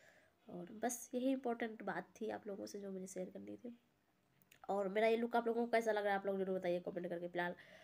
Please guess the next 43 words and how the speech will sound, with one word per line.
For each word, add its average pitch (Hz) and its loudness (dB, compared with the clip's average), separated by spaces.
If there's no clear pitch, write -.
नाई 196 6
में 196 2
देखो, 180 -2
मेरे 196 4
नाई, 202 8
मेरे 190 -4
बाल 185 2
बंधे 190 -2
हुए 190 2
हैं, 196 0
मेरे 190 -2
बाल 175 0
खुले 185 2
हैं। 185 0
मैं 196 -4
आप 202 -4
लोगों 208 0
को 220 0
सच्ची 220 -2
बताऊँ 208 0
ना, 208 -2
मैं 196 -6
कभी 202 0
भी, 190 -2
मैं, 214 -2
मैं 214 -4
जब 202 0
भी 233 2
video 196 2
बनाती 190 -2
हूँ 202 -2
मैं 214 0
अपने 214 -6
बाल 202 -2
कभी 196 -2
भी 190 -2
नहीं 185 -2
बांधती 165 -2
हूँ, - -8
कभी 202 0
भी। 185 2
मतलब 214 0
कि 247 -6